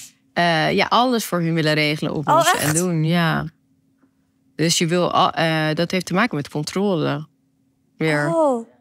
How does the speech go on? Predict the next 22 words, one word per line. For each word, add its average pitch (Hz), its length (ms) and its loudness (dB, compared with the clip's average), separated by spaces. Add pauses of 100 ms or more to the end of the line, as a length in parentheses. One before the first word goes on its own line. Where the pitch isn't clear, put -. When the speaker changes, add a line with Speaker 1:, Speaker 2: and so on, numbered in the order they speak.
(140)
Speaker 2:
maar 269 120 2
dat 302 160 0
vind 339 140 2
ik 302 100 0
helemaal 311 240 2
niet 285 180 -2
zo 277 120 0
snel 269 340 0
bij 233 340 0 (300)
bindingsangst 247 680 0
passen 359 320 -2
of 196 140 -6
zo. 202 260 0
Maar 226 220 0
misschien, 240 240 -6 (240)
ik - 60 -20
heb - 140 -2
er 277 60 4
ook 240 60 -2
weinig 254 220 2
verstand 285 340 -2
van. 220 280 -4